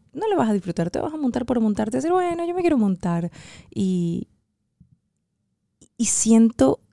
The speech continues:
que podemos usar el miedo de muchas formas. Entonces, el primero, recuerden, chequen si el miedo tiene que ver con un poco de falta de preparación. ¿Qué pasa? Que no, no, que no nos preparamos y como no nos preparamos, nos paralizamos ante eso.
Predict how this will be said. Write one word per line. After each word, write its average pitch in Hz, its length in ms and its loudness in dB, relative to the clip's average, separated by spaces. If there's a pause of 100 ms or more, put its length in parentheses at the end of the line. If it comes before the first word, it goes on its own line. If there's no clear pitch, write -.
que - 140 -2
podemos 190 420 4
usar 190 240 2
el 180 100 2
miedo 170 280 4
de 165 80 4
muchas 160 360 -2
formas. - 680 -14 (400)
Entonces, 180 580 -4 (380)
el 202 120 2
primero, 214 560 4
recuerden, 175 640 0
chequen 190 460 0
si - 100 -4
el 190 80 -2
miedo 190 360 2
tiene 190 240 -2
que 196 100 -4
ver 185 120 -2
con 196 140 0
un 185 80 0
poco 196 240 -4
de 180 260 2 (300)
falta 185 320 -2
de 208 80 4
preparación. - 720 0
¿Qué - 100 -4
pasa? 277 300 -2
Que 254 100 0
no, 233 80 4
no, 233 160 4 (300)
que 220 100 0
no 214 80 4
nos 226 140 2
preparamos 208 560 -2
y 170 60 0
como 175 240 -2
no 190 80 0
nos 226 100 0
preparamos, 226 480 0
nos 220 140 0
paralizamos 175 840 -4 (140)
ante - 360 -8
eso. - 240 -12